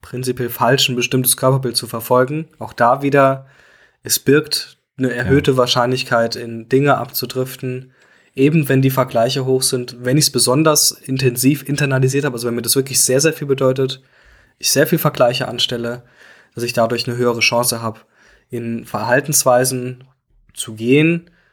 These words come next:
Speaker 1: oder zu bleiben, die eher für meine psychische Gesundheit ungut sind. Das heißt nicht, dass es nicht, oder das heißt nicht, dass es falsch ist, ein Sixpack zu wollen oder als Frau einen dicken Hintern oder auch eine gute Figur. Das ist dann nicht erst per se ja nichts Falsches.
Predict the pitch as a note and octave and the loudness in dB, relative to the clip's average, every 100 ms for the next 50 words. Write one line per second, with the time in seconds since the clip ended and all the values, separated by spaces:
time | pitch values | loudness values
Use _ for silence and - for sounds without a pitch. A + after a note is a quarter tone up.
0 | _ - A2 G#2 G#2+ A2 A2+ C3+ C#3 C3+ | _ -18 -12 -8 -2 4 4 4 0 -2
1 | C3+ C3 - B2+ B2+ C3+ C3+ C3 B2 A#2+ | -6 -12 -6 0 4 4 2 -2 -6 -6
2 | - B2+ B2+ B2 A#2+ A2 A2+ B2 A2+ - | -4 -2 -2 -4 -10 -10 -12 -12 -14 -14
3 | B2 B2 A#2 A2 G#2+ G#2 - - - B2 | -14 -12 -8 -6 -6 -8 -12 -4 -2 -2
4 | - C3+ D3 C#3 B2+ A#2+ C3 C#3+ - - | 0 0 2 0 0 0 2 2 0 -4
5 | _ - - - _ - A2+ G#2+ - G2+ | _ -20 -20 -20 _ -16 -14 -14 -12 -6
6 | A2 - - A2 G#2+ - - A2+ C#3+ C3 | -4 -4 -6 -8 -8 -6 0 2 2 0
7 | B2 A2 D#3+ - D3 C3 - B2+ A#2+ A#2+ | -2 0 -2 0 0 0 -2 0 -2 -2
8 | A2+ G#2+ G#2+ - G#2 A2 B2 B2+ - _ | -4 -6 -6 -8 0 4 4 2 -4 _
9 | _ - _ _ _ - A2+ C3 B2+ C3 | _ -20 _ _ _ -10 -4 -2 0 2
10 | D3 C#3+ B2+ B2 A2+ A2 A2 A2 G#2+ G#2+ | 4 4 2 0 -6 -6 -6 -4 -2 -2
11 | A2+ A#2+ B2 B2+ C3 C3 D3 C3+ C#3 D3 | -4 -8 -6 -6 -6 0 2 4 2 0
12 | C3+ D3 C#3 C3 - C3 C3+ B2+ B2 A#2+ | 0 0 -2 -8 -6 -2 0 -2 -4 -10
13 | - G#2+ G#2 A2 - | -10 -10 -12 -12 -14